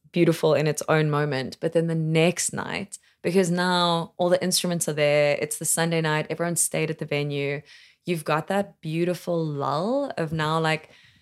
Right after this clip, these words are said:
all the pressure's off, all the, like, kind of the fuss that surrounds that big celebration has now died down. And you just have these beautiful kind of after effects. So you've got a group of friends who are kind of tired and hungover, but feeling full of love and celebration.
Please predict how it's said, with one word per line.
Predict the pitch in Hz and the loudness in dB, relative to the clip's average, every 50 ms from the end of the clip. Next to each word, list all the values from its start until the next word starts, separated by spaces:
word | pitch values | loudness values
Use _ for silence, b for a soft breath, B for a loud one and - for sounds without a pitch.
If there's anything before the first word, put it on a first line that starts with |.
| b b b b b b _ _ _ _ - | b b b b b b _ _ _ _ 0
all | 208 | 2
the | 220 214 | 2 2
pressure's | - - 214 214 202 - 214 190 - | 2 4 4 4 4 4 2 2 4
off, | - 185 175 175 175 165 170 - - | 6 8 8 8 8 6 4 0 2
all | 190 185 | 4 6
the, | 185 185 185 185 185 185 185 180 180 175 - - | 6 6 6 6 6 6 6 6 4 4 2 0
like, | 180 175 170 _ _ - | -2 -2 -4 _ _ -6
kind | - 180 180 175 | -4 -2 0 0
of | 175 170 170 - _ - | 0 -2 -4 -6 _ 2
the | - 175 | 2 2
fuss | 165 - - - 175 175 165 - - - | 2 2 0 2 2 2 2 2 0 2
that | - 170 170 | 0 0 2
surrounds | - - 170 151 151 151 151 156 160 160 151 | 2 2 2 2 2 2 2 2 0 0 -2
that | - 151 - - | -4 -6 -4 -2
big | 156 156 151 147 | -2 0 -2 -2
celebration | - - - 156 156 147 - 143 139 147 151 - 160 151 | -4 -2 -2 0 -2 0 0 2 2 2 0 0 -4 -4
has | 147 143 139 151 | -4 -6 -6 -6
now | 147 143 143 | -6 -6 -6
died | 143 - 139 135 139 143 139 | -4 -2 -2 0 0 0 -2
down. | - 143 139 135 135 131 - - 196 - b b b b b b b b - | -4 -4 -2 -2 -2 -4 -4 -8 -10 -12 b b b b b b b b -4
And | 175 170 | -2 0
you | 170 170 | 0 0
just | 170 170 - | -2 -2 -2
have | 180 175 165 | -2 -2 -2
these | 170 170 151 | -2 -4 -4
beautiful | 139 - - 151 160 160 165 175 165 - - 165 165 160 | -6 -8 -6 -2 0 2 2 2 0 0 0 -2 -2 -2
kind | - - - 147 147 147 | -4 -6 -6 -4 -4 -2
of | 143 143 139 - _ _ _ _ - | -4 -4 -6 -10 _ _ _ _ 0
after | 151 147 147 156 - - - - 156 151 | 2 4 4 2 0 -4 -6 -4 -2 -2
effects. | 147 - - - 135 - 156 - - - - | -2 -4 -4 -4 -4 -4 -4 -6 -8 -6 -4
So | 156 | -2
you've | 156 156 147 | -2 -4 -4
got | - 160 151 143 - | -4 -2 -2 -2 -4
a | 156 | -6
group | 143 - 160 165 170 170 185 | -6 -2 0 0 0 0 -4
of | 160 | -6
friends | - - 165 156 147 147 147 147 147 - | -4 -2 0 2 2 2 0 -2 -2 -4
who | - 147 | -6 -6
are | - - _ - | -8 -10 _ -10
kind | - - 156 151 | -6 -4 -2 -2
of | 147 156 - | -2 -4 -6
tired | - - 180 180 175 175 170 | -4 -2 2 4 4 4 4
and | 165 165 | 2 2
hungover, | 151 165 160 160 156 151 151 143 151 143 | 0 0 0 0 0 0 0 0 -2 -2
but | - - - | -4 -4 -6
feeling | - - 170 160 156 151 151 151 151 | -4 -2 -2 0 0 2 0 0 -2
full | - - - 165 | -2 0 2 2
of | 160 156 147 | 4 2 2
love | 147 143 143 147 143 143 147 | 4 4 4 4 4 4 2
and | 139 143 135 | -2 -4 -4
celebration. | - 147 143 139 127 139 139 139 139 - 143 143 143 139 | -2 0 0 2 4 4 4 4 4 0 -2 -2 -4 -4